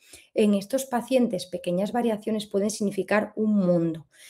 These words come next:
Más somnolencia, peor respuesta, nuevas crisis, más vómitos o cambios en la pupila me pueden estar hablando de un aumento de presión intracraneal, de una progresión de la infección hacia una sepsis o de complicaciones.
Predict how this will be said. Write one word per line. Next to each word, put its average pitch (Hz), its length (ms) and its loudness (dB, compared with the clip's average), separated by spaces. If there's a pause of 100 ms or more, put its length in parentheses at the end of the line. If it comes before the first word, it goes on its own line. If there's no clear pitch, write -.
(140)
Más 220 280 4
somnolencia, 220 760 2
peor 196 340 6
respuesta, 180 600 0
nuevas 202 540 0
crisis, 185 460 -4
más 185 360 0
vómitos 170 440 4 (340)
o 190 120 -2
cambios 165 300 -4
en 233 60 0
la 220 80 -2
pupila 208 340 -2
me 175 80 0
pueden 180 300 4
estar 220 200 -4
hablando 196 260 0
de 190 60 0
un 196 80 -2
aumento 214 320 -2
de 220 60 0
presión 196 340 -2
intracraneal, 208 760 2 (360)
de 185 80 0
una 175 160 2
progresión 202 400 0
de 190 60 2
la 196 60 0
infección 196 360 -4
hacia 190 200 -4
una 202 120 0
sepsis - 340 -8
o 160 60 -4
de 165 100 -2
complicaciones. 170 920 0